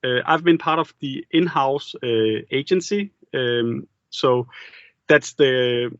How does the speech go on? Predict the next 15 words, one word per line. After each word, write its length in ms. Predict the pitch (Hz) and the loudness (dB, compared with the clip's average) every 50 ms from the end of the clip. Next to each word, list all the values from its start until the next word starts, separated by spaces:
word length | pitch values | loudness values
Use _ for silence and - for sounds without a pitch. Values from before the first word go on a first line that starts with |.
| - - | -18 -2
that's 200 | - 139 135 - | -2 -2 -2 -2
the 60 | 139 | -2
guys 240 | 123 127 135 143 - | 0 0 0 0 -2
who 80 | - 123 | -6 -10
do 220 | 131 135 143 147 | -10 -8 -8 -8
all 240 | 135 127 127 135 131 | -6 -4 -4 -4 -2
our, 540 | 123 117 113 113 113 117 - - 123 117 113 | -2 -2 0 0 0 -2 -2 -2 -2 -2 -2
um, 300 | 110 110 110 107 104 - - _ | -2 -2 -4 -4 -6 -8 -16 _
packaging 720 | - - 156 151 170 165 - - 165 156 156 160 160 156 - | 0 0 2 2 2 -2 -2 -2 0 0 2 0 0 -2 -4
and, 340 | - 120 117 110 110 110 - | -4 -6 -4 -4 -6 -6 -4
uh, 320 | 117 110 110 107 107 113 113 - | -4 -2 -2 -2 -2 -4 -6 -8
commercials 600 | - 117 127 127 143 147 - - 151 147 139 - | -8 -6 0 0 0 0 0 -2 -4 -4 -2 -2
and 100 | 156 - | -4 -2
so 220 | - 156 151 147 | 0 2 2 2
on. 240 | 143 143 147 156 | 2 0 -2 -2